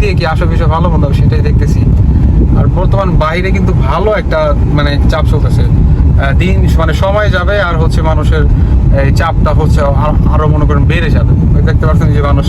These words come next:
ওই যে রাস্তা পার হচ্ছে, এই এটা ঠিক না, ঠিক আছে? এটা ঠিক না। এখানে কিন্তু আপনার এই সামনে কিন্তু লাইট ছিল আসলে মানুষ যাওয়ার যেইটা,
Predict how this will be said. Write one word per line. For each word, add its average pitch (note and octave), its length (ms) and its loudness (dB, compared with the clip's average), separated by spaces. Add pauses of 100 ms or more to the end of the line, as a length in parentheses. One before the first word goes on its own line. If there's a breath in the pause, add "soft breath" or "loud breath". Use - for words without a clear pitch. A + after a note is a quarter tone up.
ওই C3 120 2
যে - 100 2
রাস্তা - 280 0
পার C3+ 200 0
হচ্ছে, - 200 0 (580 loud breath)
এই F#3+ 180 0 (100)
এটা D3+ 160 0
ঠিক - 260 0
না, - 60 0 (100)
ঠিক - 120 2
আছে? - 180 2 (200)
এটা - 140 0
ঠিক - 240 0
না। - 40 2 (100)
এখানে D#3 220 0
কিন্তু D#3+ 180 0
আপনার D#3+ 260 -2 (680 loud breath)
এই - 260 0
সামনে - 220 0
কিন্তু - 260 0
লাইট F#3 240 -4 (100)
ছিল - 160 -2
আসলে - 360 0
মানুষ D3 280 0 (100)
যাওয়ার C3+ 240 0 (460)
যেইটা, - 340 0